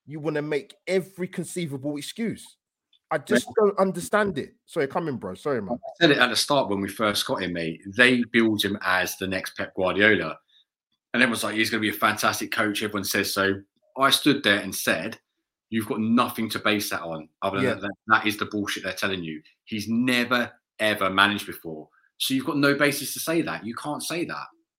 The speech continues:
Speaker 2: And nobody can say that because he's never managed before. It was ridiculous,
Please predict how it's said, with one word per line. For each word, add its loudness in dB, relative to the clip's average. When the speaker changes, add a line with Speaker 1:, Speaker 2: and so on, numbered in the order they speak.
Speaker 2:
And 0
nobody 4
can -4
say -2
that -4
because -6
he's -2
never 0
managed -2
before. -10
It -6
was -6
ridiculous, -6